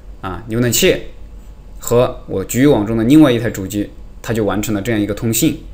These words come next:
啊，当我的网页反馈给我的时候，就完成了这样一个通信。好，我们继续。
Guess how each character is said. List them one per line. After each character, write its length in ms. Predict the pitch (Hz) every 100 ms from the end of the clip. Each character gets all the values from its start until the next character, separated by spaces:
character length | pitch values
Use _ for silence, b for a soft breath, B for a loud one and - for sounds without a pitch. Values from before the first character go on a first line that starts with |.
| -
啊， 200 | 90 90
当 160 | - 135
我 60 |
的 100 | 120
网 280 | 117 110 104
页 180 | 127 151
反 320 | - 120 110
馈 140 | 110 170
给 100 | 131
我 140 | 120
的 80 | 110
时 100 | -
候， 160 | 104 98
就 120 | 110
完 120 | 98
成 80 | 107
了 80 | 98
这 80 |
样 80 | 110
一 60 | 101
个 80 | 101
通 160 | 104
信。 220 | 101 113 - - - B B B B B B B B
好， 160 | - 127
我 60 |
们 120 | 117
继 120 | 113 139
续。 180 | 131